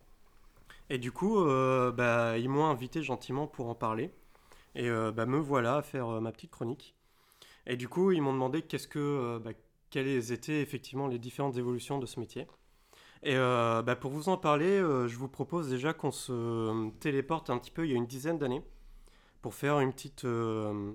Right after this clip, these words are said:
un petit historique du, du métier. Au premier temps, on savait, il y a, bah, la génération précédente, on peut dire. Donc, euh, c'est tous les anciens, euh, dévelop-, enfin, les, maintenant les développeurs Java, je pense, euh, qui sont, euh, enterrés dans des S S deux I,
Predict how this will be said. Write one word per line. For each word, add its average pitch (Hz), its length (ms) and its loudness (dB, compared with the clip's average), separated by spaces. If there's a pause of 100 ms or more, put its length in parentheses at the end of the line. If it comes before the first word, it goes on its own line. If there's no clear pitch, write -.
un 113 80 -6
petit 139 260 -12
historique 127 460 -4
du, 107 320 -6
du 107 140 -10
métier. 101 340 -4 (800)
Au 120 920 4
premier 127 420 4
temps, 123 1120 4
on - 40 -2
savait, 143 680 2
il 160 40 0
y 135 60 2
a, 123 300 4
bah, 110 160 -2
la 113 100 2
génération 117 640 -2
précédente, 131 640 -6
on 120 60 -8
peut 123 120 -10
dire. 151 220 -4 (640)
Donc, 120 240 2
euh, 120 60 4
c'est 120 160 0
tous - 180 2
les 131 180 4
anciens, 135 540 4
euh, 110 180 2
dévelop-, 117 400 0
enfin, 117 240 0
les, 104 140 0
maintenant 117 400 2
les 113 120 2
développeurs 117 520 0
Java, 113 380 0
je - 120 -8
pense, 123 300 -4
euh, 110 100 -4
qui - 140 -10
sont, 120 380 0
euh, 101 40 -6 (380)
enterrés 123 400 0
dans 117 160 0
des 110 100 -2
S 110 220 -2
S 117 100 -4
deux 113 220 -4
I, 156 100 -4